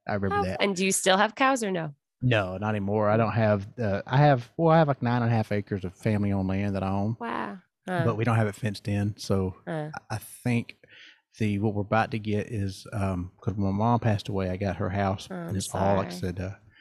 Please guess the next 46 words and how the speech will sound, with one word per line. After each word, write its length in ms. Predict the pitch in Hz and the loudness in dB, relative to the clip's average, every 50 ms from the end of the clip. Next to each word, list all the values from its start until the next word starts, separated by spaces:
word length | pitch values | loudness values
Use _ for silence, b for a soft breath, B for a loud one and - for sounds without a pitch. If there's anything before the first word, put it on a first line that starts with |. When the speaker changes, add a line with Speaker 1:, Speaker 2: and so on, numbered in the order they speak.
| b b b b b - | b b b b b -8
Speaker 1:
oh, 120 | 135 - - - | -8 -8 -8 -8
it, 80 | - | -10
Speaker 2:
Huh. 160 | 175 165 160 156 | -8 -10 -12 -14
Speaker 1:
it's 120 | 160 165 | -14 -2
been 140 | - 127 117 | 2 4 6
a 40 | 107 | 6
year. 200 | 95 92 90 87 | 6 4 2 2
She, 340 | - - 101 98 98 - - - | 0 0 0 0 0 -2 -6 -10
she 240 | - - 117 113 113 | -4 0 0 2 2
stayed 260 | - - 123 113 110 | 2 4 4 4 4
Speaker 2:
Huh. 60 | 104 98 | 4 2
Speaker 1:
with 120 | 98 92 | 0 -2
us. 80 | 87 - | -2 -2
She 120 | - 107 | -2 -2
was 120 | 104 98 | -2 -2
here 160 | - 98 92 92 | 0 -2 -2 -2
when 100 | 92 92 | -2 -4
it 20 | 90 | -4
happened. 360 | 90 90 - - 95 98 - | -6 -8 -6 -8 -8 -8 -8
So, 200 | - - 90 90 - - B B B B B B - - | -6 -6 -6 -8 -8 -12 B B B B B B -18 -16
Speaker 2:
Mm. 260 | 85 - 160 156 - | -14 -14 -10 -6 -4
Speaker 1:
um, 380 | 98 92 87 85 90 95 95 - _ _ _ _ 151 | -2 0 0 -2 -4 -6 -10 -14 _ _ _ _ -2
we 100 | 113 110 | 2 2
knew 120 | 110 113 | 4 4
it 40 | 104 | 2
was 120 | 98 - - | 0 -2 -2
coming. 380 | - 101 90 90 85 82 - _ _ _ _ | -2 -2 0 0 -2 -4 -8 _ _ _ _
She 180 | - - 95 92 | -6 -4 -2 0
had, 260 | 95 92 87 85 98 | 0 0 -2 -2 -2
uh, 100 | 92 92 | -2 -2
Speaker 2:
Mm. 40 | - | 0
Speaker 1:
C 140 | - 107 101 | 0 0 0
O 80 | 95 - | 0 -2
P 160 | - 101 90 | -6 -8 -8
D. 280 | 90 85 80 - - _ _ _ _ _ _ _ _ _ - | -8 -10 -10 -12 -16 _ _ _ _ _ _ _ _ _ -16
Speaker 2:
Oh, 280 | 196 190 185 165 165 160 | -14 -12 -12 -12 -14 -14
sorry. 600 | - - - - - 170 170 170 170 175 170 - _ _ _ _ _ _ _ _ - | -16 -16 -14 -14 -14 -12 -12 -12 -12 -14 -14 -16 _ _ _ _ _ _ _ _ -6
Speaker 1:
But 200 | 139 113 107 104 | -2 2 2 2
we 140 | 107 101 107 | 4 4 4
have 120 | 120 113 | 4 4
her 80 | 107 98 | 4 2
house. 460 | - 147 165 180 160 135 117 - - | 2 2 2 4 4 4 2 0 -2
And 160 | 127 123 107 | -4 -2 0
so 100 | - 113 | 2 2
I 80 | 107 107 | 0 2
think 240 | - 127 123 113 | 2 0 0 0